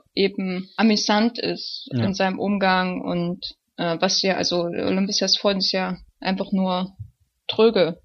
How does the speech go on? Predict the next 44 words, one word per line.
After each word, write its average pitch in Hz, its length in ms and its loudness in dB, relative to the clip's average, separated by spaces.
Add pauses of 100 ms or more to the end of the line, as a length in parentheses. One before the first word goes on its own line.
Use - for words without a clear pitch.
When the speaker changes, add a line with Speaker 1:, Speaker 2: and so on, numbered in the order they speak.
(160)
Speaker 2:
V-, 110 220 0
vielleicht 113 360 4
hat 113 260 2
Emmerich 123 400 4
da 110 180 6
auch 104 180 0
irgendwo 131 300 4
einfach 113 280 2
ein 104 80 -6
Talent, 113 400 0 (340)
dass - 160 0
er 117 60 4
das 104 280 -2
ausgleichend 104 640 2
darstellen 98 400 4
kann 98 180 -2
oder, 95 240 2
oder 95 420 0 (380)
weiß, 104 380 4
wann 113 140 6
er 101 340 4
wo 107 220 2
irgendwo 104 180 2
einen 101 100 0
Schlussstrich - 680 -2
zieht, 104 340 -2
während 101 460 0 (160)
bei 104 140 6
Olympus 110 420 2
Has 95 180 2
Fallen 104 300 2
hatte 95 120 -4
ich 95 120 -8
oft - 160 -6
das 92 140 -4
Gefühl, 95 360 -2 (480)
man 101 180 0
hat 107 160 4
halt 107 220 2
die 113 80 2
drei - 180 4
Leitmotive 110 640 4
und 98 440 0
die 104 300 2